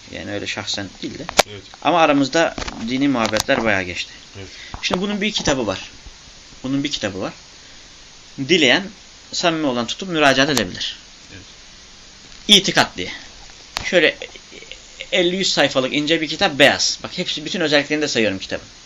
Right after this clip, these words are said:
Speaker 2: Evet.
Speaker 1: Tamam mı? Kitabın ba-, ba-, kapağında da itikat simli, sarı yazı, yazıyla yazılmış.
Speaker 2: Evet.
Speaker 1: Tamam mı? Böyle bir kitap. Bu kitap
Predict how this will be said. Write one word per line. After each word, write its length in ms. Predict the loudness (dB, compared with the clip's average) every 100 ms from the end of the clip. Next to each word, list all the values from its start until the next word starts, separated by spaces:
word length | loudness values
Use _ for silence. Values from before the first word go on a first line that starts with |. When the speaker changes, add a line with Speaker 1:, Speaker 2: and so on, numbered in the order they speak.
| -18 -14
Speaker 2:
Evet. 100 | -8
Speaker 1:
Tamam 160 | -4 -4
mı? 80 | -6 -16 -20 -18 -18 -20 -4
Kitabın 460 | -2 6 6 4 -2 -12 -14 -14 -2 2
ba-, 140 | 2 4
ba-, 160 | 2 4
kapağında 460 | 0 2 2 0
da 40 | 0
itikat 420 | -2 0 -2 2
simli, 480 | 2 2 2 2 0 -6 -20 -16 -2
sarı 520 | 4 6 6 6 2 -4 -20 -20 -20 -20 -20 4
yazı, 300 | 6 6 2
yazıyla 380 | 2 2 4 0
yazılmış. 280 | 0 -4 -10
Speaker 2:
Evet. 80 | -4
Speaker 1:
Tamam 180 | -4 6
mı? 60 |
Böyle 200 | 6 8
bir 60 | 4
kitap. 200 | -4 -8 -14 -16 -10 -10 -10 -16 -20 -20 -2
Bu 140 | 0
kitap 340 | 2 2 0